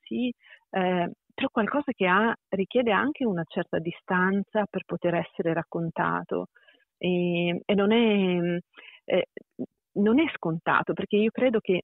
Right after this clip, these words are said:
se questo, eh, se questo memoir fosse stato raccontato sul, sul momento, sul, ehm,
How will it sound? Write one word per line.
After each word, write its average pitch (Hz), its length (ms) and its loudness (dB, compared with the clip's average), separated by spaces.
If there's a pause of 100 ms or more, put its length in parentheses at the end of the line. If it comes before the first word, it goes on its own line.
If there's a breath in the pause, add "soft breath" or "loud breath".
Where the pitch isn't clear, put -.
(120)
se - 80 -2
questo, - 580 -2 (760)
eh, 202 240 2 (340)
se - 80 -6
questo - 260 -4
memoir 202 460 0
fosse 208 240 -4
stato - 240 -4
raccontato 185 520 -4
sul, 175 320 -4 (420 soft breath)
sul - 220 -2
momento, 190 680 2
sul, 170 280 -4
ehm, 170 840 -4